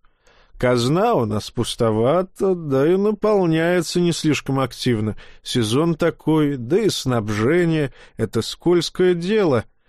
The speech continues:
На жалованье офицерам можно понемногу экономить, хоть сейчас начинать. Опыт показывает, что они это терпят с пониманием. Если быстро перенести действие на вражескую территорию, то там можно расплачиваться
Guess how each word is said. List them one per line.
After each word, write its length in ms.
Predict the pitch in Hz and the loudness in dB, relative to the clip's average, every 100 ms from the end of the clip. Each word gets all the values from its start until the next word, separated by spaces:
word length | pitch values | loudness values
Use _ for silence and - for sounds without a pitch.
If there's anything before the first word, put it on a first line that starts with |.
| _ | _
На 160 | 131 127 | -2 0
жалованье 640 | 110 156 156 151 151 143 - | 2 2 2 2 2 0 -2
офицерам 720 | 127 120 117 - 233 247 180 | -4 -2 -4 -2 0 2 2
можно 400 | 123 175 220 208 | 0 0 0 0
понемногу 600 | 185 190 190 202 214 196 185 | 0 0 2 2 2 0 0
экономить, 720 | 180 196 196 156 127 110 101 | 0 0 0 0 0 -2 -6
хоть 220 | - 175 | -2 -2
сейчас 580 | - 180 - 131 104 - | 0 -4 -2 -2 -2 -4
начинать. 540 | 110 104 - 123 101 - _ _ _ - - | -6 -4 -4 -4 -6 -10 _ _ _ -16 0
Опыт 600 | 190 208 190 120 - - - - - - | 4 4 2 -2 -4 -10 -18 -20 -20 -8
показывает, 640 | - 143 208 214 196 196 190 | -2 0 2 2 2 0 -2
что 240 | - 202 | -2 0
они 180 | 208 220 | 2 0
это 240 | 202 185 | 0 0
терпят 480 | 180 - 220 - 185 | -2 -2 -2 -2 -6
с 80 | - | -6
пониманием. 880 | - 196 196 156 113 101 113 - - - - - - - | -4 0 2 0 0 -4 -10 -14 -20 -20 -20 -20 -20 -10
Если 380 | - 185 - 208 | -2 0 2 0
быстро 400 | 185 214 - 180 | 2 2 2 0
перенести 720 | 156 185 185 190 185 - 180 | 0 0 2 2 0 -2 -2
действие 580 | 139 165 180 - - 135 | -2 0 0 -2 0 0
на 160 | 131 135 | 2 0
вражескую 680 | 143 160 131 107 - 117 107 | 2 2 2 0 -4 -4 -4
территорию, 760 | - 127 156 - 226 190 156 | 0 0 0 0 0 2 0
то 180 | - 143 | 0 -4
там 340 | - 196 220 | -2 0 2
можно 380 | 185 180 170 160 | 2 2 2 2
расплачиваться 920 | 143 123 - 143 147 143 135 117 123 | 0 -2 0 0 2 0 0 -2 -8